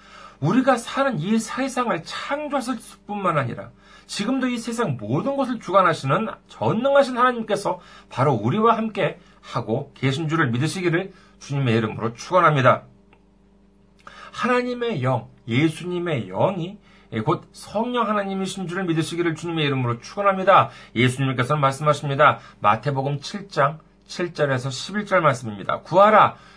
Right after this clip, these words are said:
그리하면 너희에게 주실 것이요. 찾으라, 그리하면 찾아낼 것이요. 문을 두드리라, 그리하면 너희에게 열릴 것이니, 구하는 이마다 받을 것이요. 찾는 이는 찾아낼 것이요. 두드리는 이에게는 열릴 것이니라. 너희 중에 누가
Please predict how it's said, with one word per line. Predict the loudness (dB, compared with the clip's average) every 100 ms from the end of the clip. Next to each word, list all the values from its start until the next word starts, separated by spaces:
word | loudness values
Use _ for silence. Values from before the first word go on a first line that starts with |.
| -6
그리하면 | 2 4 4 4
너희에게 | 4 4 4 0 0 -4 -4
주실 | -4 -4 0
것이요. | 0 2 0 0
찾으라, | -4 -2 0 0
그리하면 | 0 -2 -2 -4
찾아낼 | -6 -2 -2 0
것이요. | -2 -2 0 0 -2 -8 -20 -6
문을 | 0 4 2
두드리라, | 0 -4 -2 -2 -4 -4
그리하면 | 0 0 2 0
너희에게 | 0 2 0 -2
열릴 | -2 0 0
것이니, | 0 -2 -2 -4 -4 -12 -20
구하는 | -8 4 6 6 2
이마다 | 2 4 2 2
받을 | 0 0 2
것이요. | 0 -2 -6 -8
찾는 | -8 -4 -2 0
이는 | -2
찾아낼 | -2 -2 0 0
것이요. | 0 -2 2 4 2 -2 -20 -8
두드리는 | 0 2 2 2 2
이에게는 | 2 2 0 -2
열릴 | -2 -2 -2
것이니라. | -2 -2 0 4 4 2 -14 _ _ 2
너희 | 4 4
중에 | 2 2 2 0
누가 | -2 2 2